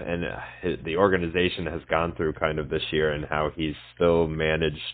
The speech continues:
to, uh, you know, kind of persevere and still remain successful.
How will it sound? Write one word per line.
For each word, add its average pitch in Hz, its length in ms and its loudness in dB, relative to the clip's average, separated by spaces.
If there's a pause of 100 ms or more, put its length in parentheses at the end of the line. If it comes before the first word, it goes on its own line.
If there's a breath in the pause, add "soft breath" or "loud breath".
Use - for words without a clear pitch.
(200)
to, 76 400 -2 (1160)
uh, 73 300 4
you 73 140 -2
know, 73 120 -2 (360)
kind 85 120 2
of - 100 -4
persevere 90 560 6
and 82 220 2
still 80 320 2
remain 78 480 -6
successful. 120 680 2